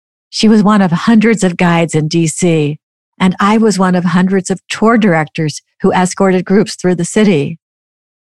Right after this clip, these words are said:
I don't believe those few surprising moments under the elm tree were just a coincidence.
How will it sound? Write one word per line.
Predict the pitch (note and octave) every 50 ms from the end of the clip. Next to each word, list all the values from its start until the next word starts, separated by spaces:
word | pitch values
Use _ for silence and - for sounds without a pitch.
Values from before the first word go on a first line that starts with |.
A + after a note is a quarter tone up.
| _ _ - -
I | G#3+ A3+
don't | B3 B3 G#3 -
believe | A3+ A3 G#3 G#3+ G#3+ G#3 F#3+ F#3
those | F#3 F#3 E3+ E3 -
few | - _ - F#3+ G3+ A3 A3+ A3
surprising | A3 - - - - F3+ E3 E3+ E3+ F3 F3+ F3 E3+
moments | E3+ E3+ E3+ E3+ E3+ E3+ D#3+ - -
under | - E3 E3 D#3+ E3+ E3
the | D#3+ D#3+
elm | - D#3+ D#3+ E3 E3 D#3+ D#3
tree | - - E3 D#3+ D#3
were | D3+ C#3+
just | - E3+ D#3 - -
a | F3
coincidence. | - E3 D#3 D#3 D3+ D3 - - D3 C#3+ C#3 C3+ - - - -